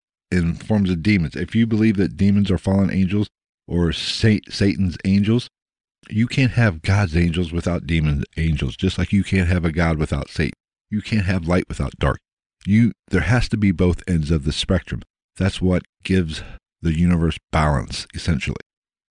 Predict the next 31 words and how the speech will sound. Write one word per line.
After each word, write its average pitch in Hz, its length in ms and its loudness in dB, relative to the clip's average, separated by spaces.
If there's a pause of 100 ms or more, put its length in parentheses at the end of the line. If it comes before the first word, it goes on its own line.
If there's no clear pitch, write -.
(180)
We, 92 320 0
that 107 200 2
is 92 160 2
how 92 220 0
we 85 340 0 (1000)
know 101 240 4
one 87 320 2
from 82 180 0
the 85 120 4
other, 69 400 0
or 78 100 -2
we, 85 260 0 (120)
we 104 120 2
can 87 200 0
define 92 480 0
good 80 380 0
by 76 320 0 (580)
knowing 87 500 2 (100)
or 76 80 -2
experiencing 78 720 -2 (120)
evil. 85 360 -2 (680)
It - 120 -6
doesn't 123 300 0
matter 110 220 4
what 95 180 0
your 85 100 2
religion 85 340 2
is. 73 220 2
You 95 240 2
can 87 360 0
experience 90 520 0